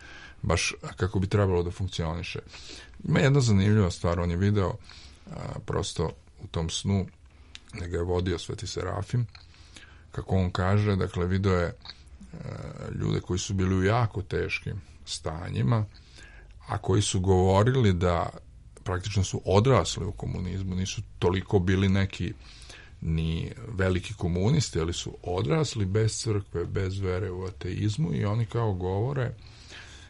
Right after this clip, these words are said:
e, "Nas niko nije imao da poduči tome." A kaže, svi, svi su u crveno obučeni i petokraka im je,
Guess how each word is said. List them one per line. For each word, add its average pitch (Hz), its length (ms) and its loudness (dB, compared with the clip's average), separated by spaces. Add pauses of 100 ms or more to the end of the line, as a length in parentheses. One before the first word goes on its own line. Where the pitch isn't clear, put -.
(140)
e, 87 260 -4
"Nas 104 300 4
niko 123 280 2
nije 110 140 4
imao 117 220 2
da 104 100 2
poduči 113 580 0 (600)
tome." 80 340 -6 (200)
A 82 120 -10
kaže, 90 480 0 (380)
svi, 104 200 -4
svi - 200 0
su 101 180 -2
u 87 40 -2
crveno 90 520 0
obučeni 101 640 0
i 92 380 -4 (300)
petokraka - 640 0
im 85 180 -4
je, 87 160 -8